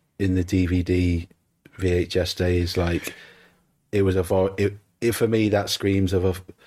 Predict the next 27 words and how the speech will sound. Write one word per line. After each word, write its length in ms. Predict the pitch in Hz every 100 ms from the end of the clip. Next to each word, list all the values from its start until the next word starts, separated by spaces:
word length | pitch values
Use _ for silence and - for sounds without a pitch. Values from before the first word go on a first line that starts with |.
| - - _ _ _ _ _ _ _ _
a 160 | - -
foreign 440 | - 95 90 87
film 480 | 87 92 87 87 87
that 440 | 87 87 87 - - _ _ _ _ _ - _ _ _ _ _ _ -
captures 560 | - 95 - - 98 82
the 120 | 92
attention 480 | 87 95 90 - 92
of 140 | 90
the 80 | 92
mainstream 800 | 90 87 87 - 92 90 87 87 -
and 140 | 90 87
people 200 | 87 90
start 300 | - 85 -
buying 320 | 85 85 85
it. 220 | 85 - - _ _ _ _ -
And 300 | 92 90 92
I 80 | -
probably, 540 | 85 90 87 90 85 - - -
it 120 | 98
probably 340 | 98 90 85 - - -
won't 260 | 95 92 87
end 180 | 90 85
up 140 | -
being 220 | 87 87
that, 220 | 85 82 _ _ _ _ _ -
that 200 | 82 -
great. 380 | 78 82 -